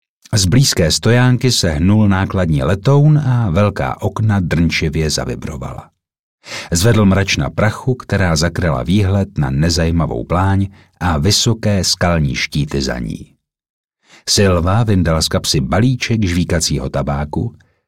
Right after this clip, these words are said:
kus ho odtrhl a bago strčil do pusy. Natáhl ruku. „Dáš si?“ „A víš, že jo?“ Venk si nabídl. „Jonasi?“ „Kde pak?“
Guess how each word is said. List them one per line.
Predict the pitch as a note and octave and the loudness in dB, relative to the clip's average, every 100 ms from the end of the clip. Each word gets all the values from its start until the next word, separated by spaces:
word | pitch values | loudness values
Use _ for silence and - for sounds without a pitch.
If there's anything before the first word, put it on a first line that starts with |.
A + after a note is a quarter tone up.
| _ | _
kus | G#2+ F2+ | 0 0
ho | D2+ | 0
odtrhl | D2 - - C#3 B2+ C3 B2+ - - - _ | -2 -4 -2 2 2 2 0 -10 -20 -20 _
a | A#2+ F#2+ | 0 0
bago | D2+ A#2+ C3+ B2 A2+ | 0 0 2 2 0
strčil | - F#2 - E2+ D2+ | -2 -4 -2 -2 -2
do | - | -4
pusy. | - - - - - _ _ _ _ F2+ | -6 -6 -6 -10 -20 _ _ _ _ -2
Natáhl | G2 A2 F#2 F2+ E2 | 0 2 2 2 0
ruku. | D2+ - - _ _ _ F2 | -2 -6 -14 _ _ _ -4
„Dáš | E2+ - | -2 0
si?“ | C#3 D3+ - _ _ _ _ - - - - _ _ _ _ - | 0 -2 -6 _ _ _ _ -20 -20 -20 -20 _ _ _ _ 0
„A | F#3 F3 D3+ G#2+ E2+ | 4 6 4 2 -2
víš, | G2 D#3 B2+ A#2+ | 2 4 4 4
že | C3 | 2
jo?“ | B2 C#3 F#3+ - _ _ _ _ - | 4 2 0 -4 _ _ _ _ -2
Venk | F#2 C3+ D3 | 4 4 4
si | - C3 | 2 2
nabídl. | G#2 D#2+ A#1+ G#1+ - - _ _ _ _ _ _ _ F#2 | 2 0 -2 -6 -10 -14 _ _ _ _ _ _ _ 0
„Jonasi?“ | A#2 A#2 B2 - D#3+ - - _ _ _ _ _ _ A2+ | 4 4 4 2 -2 -4 -16 _ _ _ _ _ _ 0
„Kde | G#2+ D#2+ | 2 2
pak?“ | C2 A1+ | -2 -6